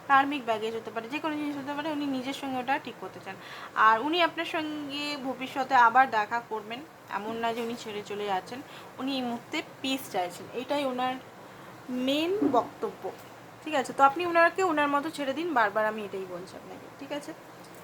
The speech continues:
তো চলুন দেখে নিই একটা গীতা থেকে কী বলছে, দে-, দেখুন গীতা থেকে কী বলছে আপনাকে, কী অ্যাডভাইস দিচ্ছে। তো একটা এখান থেকেই নিয়ে নিই, এটা আগে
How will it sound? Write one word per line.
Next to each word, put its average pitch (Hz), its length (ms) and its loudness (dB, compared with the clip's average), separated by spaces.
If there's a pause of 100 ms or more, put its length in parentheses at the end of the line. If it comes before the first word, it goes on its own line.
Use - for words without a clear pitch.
(220)
তো 285 500 0
চলুন 339 280 -2
দেখে 330 180 -4
নিই 349 120 -2
একটা 330 160 -2
গীতা 277 320 0
থেকে 311 240 -2
কী 311 160 -6
বলছে, 269 400 0
দে-, 240 300 -6
দেখুন 247 400 -6
গীতা 220 220 -6
থেকে 233 240 -6
কী 226 200 -6
বলছে 202 300 -6
আপনাকে, 202 320 -10 (1040)
কী 247 160 -4
অ্যাডভাইস 220 760 -2
দিচ্ছে। 196 500 -8 (340)
তো 151 360 -12
একটা 233 280 -6
এখান 226 280 -8
থেকেই 226 220 -8
নিয়ে 208 200 -8
নিই, 208 160 -8
এটা 262 160 6
আগে 254 240 6